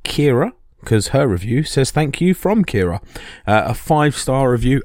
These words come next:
absolutely fantastic. Uh, it says, "I am a marine biologist and I listen to this podcast every week while sat at my microscope. Super interesting and informative. Thank you, Kira." So,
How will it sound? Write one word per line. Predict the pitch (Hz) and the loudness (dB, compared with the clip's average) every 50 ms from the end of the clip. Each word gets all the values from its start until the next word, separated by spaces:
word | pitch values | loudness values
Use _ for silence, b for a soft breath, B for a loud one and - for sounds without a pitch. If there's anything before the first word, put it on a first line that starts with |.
| - - | -4 -4
absolutely | 135 127 - - - - 110 90 | -4 -4 -4 -6 -4 -4 -4 -4
fantastic. | - - 107 101 - - 139 139 135 - - 139 123 - - B B B B B | -4 -6 -8 -6 -4 -2 -2 -2 -2 -2 -2 -4 -4 -4 -10 B B B B B
Uh, | B 107 107 98 87 | B 0 0 0 -2
it | - | -4
says, | - - 104 - | -6 -8 -6 -4
"I | - 117 127 123 | 0 2 2 2
am | 117 117 110 110 | 2 0 -2 -2
a | |
marine | 110 110 110 110 110 113 120 139 147 147 143 139 | -4 -2 -4 -4 -4 -4 -2 -2 -2 0 -2 -2
biologist | 131 - 135 135 135 131 127 123 127 120 - 127 127 120 - - - - | -2 0 0 2 2 2 2 0 0 0 0 0 -2 -2 -2 -6 -8 -6
and | 101 101 | -4 -2
I | 101 104 | 0 0
listen | 110 123 135 - - 139 127 | 2 0 0 0 -4 -8 -8
to | 120 - 113 | -8 -8 -6
this | 107 113 - - | -6 -6 -6 -4
podcast | - - 117 110 - - 127 113 110 98 - - - | -2 -2 -2 -2 -2 -2 -2 -2 -2 -4 -8 -10 -4
every | - 160 156 131 123 131 123 | -2 -2 -2 -2 -2 -6 -6
week | 107 98 107 110 107 - - - - | -4 -2 -2 -4 -4 -4 -8 -8 -4
while | 101 101 98 | -4 -4 -4
sat | - - - - 117 - - - - | -4 -6 -4 -4 -4 -4 -6 -10 -10
at | 101 - | -8 -6
my | - 104 104 101 101 | -4 -2 0 0 0
microscope. | 95 95 98 - - - 92 - - - 85 82 - - - B B B B B B B B B | 0 0 -2 -2 -4 -6 -8 -8 -6 -6 -6 -6 -6 -8 -12 B B B B B B B B B
Super | - - 151 160 170 - 147 143 | -6 0 0 0 0 0 -2 -4
interesting | - 139 139 127 - - 135 - - - 139 135 - - | -4 -4 -4 -4 -2 -4 -4 -4 -2 -4 -4 -4 -4 -4
and | - 143 | -2 -2
informative. | 143 135 123 - - 147 156 156 156 151 - 170 170 185 - - - | -2 -2 -2 -4 -4 -2 -2 -2 -4 -4 -2 -2 -4 -4 -6 -12 -16
Thank | - - - - 143 190 - - - | -14 -10 -6 -4 -4 -4 -6 -6 -4
you, | 160 170 175 175 - - | -2 -2 -2 -4 -6 -10
Kira." | - - - 190 226 165 95 78 - 101 - | -8 -4 -2 -2 0 0 -2 -2 -4 -6 -6
So, | - 120 117 113 113 | -2 0 0 0 0